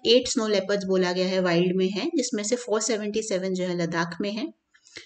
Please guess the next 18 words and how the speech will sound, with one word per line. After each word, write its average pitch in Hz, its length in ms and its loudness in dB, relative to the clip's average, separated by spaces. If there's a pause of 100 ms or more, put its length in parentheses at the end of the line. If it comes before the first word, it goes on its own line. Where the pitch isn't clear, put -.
(260)
दो 226 200 12
तरह 254 260 6
की 254 140 0
मेथोडोलॉजी, 220 640 0
टू 254 180 0
स्टेप 254 260 2
मेथोडोलॉजी 202 600 -2
होती 185 320 0
है 262 60 -2
कि 269 200 0
वो 269 100 4
spatial 269 520 8
distribution 262 580 4
देखते 226 320 2
हैं 269 180 -2
कि 277 80 0
spatially 254 560 4
किस 269 180 2